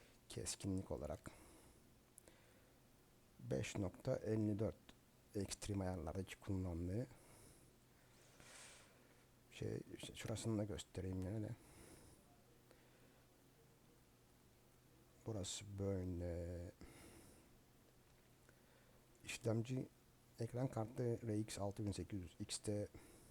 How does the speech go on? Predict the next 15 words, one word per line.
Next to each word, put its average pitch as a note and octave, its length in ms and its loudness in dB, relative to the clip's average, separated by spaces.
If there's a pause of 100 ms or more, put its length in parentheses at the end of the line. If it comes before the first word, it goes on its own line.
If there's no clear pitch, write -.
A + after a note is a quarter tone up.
(1300)
İşlemci G#2 600 4
R G#2 400 4 (100)
beş - 720 2
üç - 280 -2
bin G2+ 100 8
altı F#2+ 320 4
yüz. F#2 300 0 (1700)
Şurasını G#2+ 480 2
da - 20 6
yine F#2+ 160 4
şöyle G2 240 0
hiç - 160 -4
ellemeden G2 640 4
direkt F#2+ 260 0
göstereyim. G2 640 0